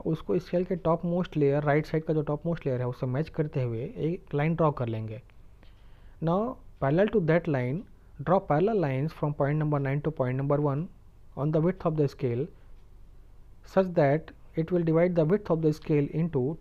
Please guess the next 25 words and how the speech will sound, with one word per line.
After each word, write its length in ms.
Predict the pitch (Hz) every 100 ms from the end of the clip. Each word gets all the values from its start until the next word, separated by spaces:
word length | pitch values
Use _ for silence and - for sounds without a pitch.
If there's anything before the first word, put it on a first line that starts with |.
| -
ten 200 | 165 196 160
equal 260 | 147 120
number 200 | 117 120
of 80 | - -
parts। 220 | 190 120 - - - - - - - - -
हो 40 | 139
गया 140 | 185
डिवाइड, 320 | 180 180 202 165 - - -
तो 80 | 117
डिवाइड 280 | 110 110 131
कर 140 | 175
लीजिए, 280 | 214 190 185 - - - - -
लाइन 180 | 151 196
बना 140 | 180
लीजिए, 340 | 170 156 151 156 - - - - -
हॉरिजॉन्टल 380 | 135 139 139 143
लाइंस। 380 | 135 131 - - - - -
ठीक 160 | 165
है, 100 | 196 - -
बन 120 | 143
गया। 160 | 190 202 - - - - - - - - - - - -
देखिए, 220 | 135 123
divide 260 | 113 113 123
कर 100 | 135
लीजिए। 360 | 123 123 127